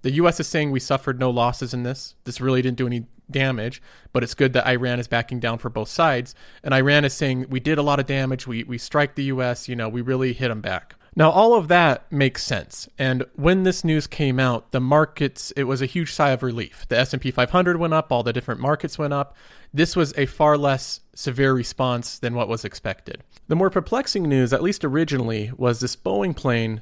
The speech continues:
that crashed, right? At first, it was a mechanical error. It crashed. It actually sent Boeing stock down a little bit because people thought, "Well, if a Boeing plane crashed, this is not gonna be good for the stock." But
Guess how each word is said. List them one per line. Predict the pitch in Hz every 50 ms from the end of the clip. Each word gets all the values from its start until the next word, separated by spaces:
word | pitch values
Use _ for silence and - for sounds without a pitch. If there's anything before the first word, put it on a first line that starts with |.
| - - -
that | - 120 120 120 120 123 - - -
crashed, | - - 143 127 110 - - - - -
right? | - 98 110 - -
At | 127 127 - - -
first, | 165 160 160 - - -
it | -
was | 135 113
a | 117
mechanical | 117 110 - - 131 131 135 135 131 - 131 -
error. | - 120 117 117 117 120 131 -
It | 95 -
crashed. | - - 123 120 120 120 - - - - - - - -
It | - -
actually | 151 190 - - 170 135
sent | - - - 160 151 147 139 - - -
Boeing | 131 131 127 123 117
stock | - - 135 131 131 - -
down | 101 110 117 127 131
a |
little | 139 143 143
bit | 135 147 151 156 - 160 - -
because | 131 123 117
people | - - 127 - 123
thought, | 120 - 127 120 120 - - - - - - - - - - -
"Well, | 139 139 139 131 127
if | 123 -
a | 123
Boeing | 120 127 127 123 120 117
plane | - - 117 117 113 110 110 107
crashed, | - - - 110 104 107 101 - - - -
this | 113 107 - 113
is | 104 98
not | 104 101 92 -
gonna | - 104 92
be | 90 82
good | - 90 82 -
for | - 80
the | 92
stock." | - - - 85 - - - -
But | - 117 110 110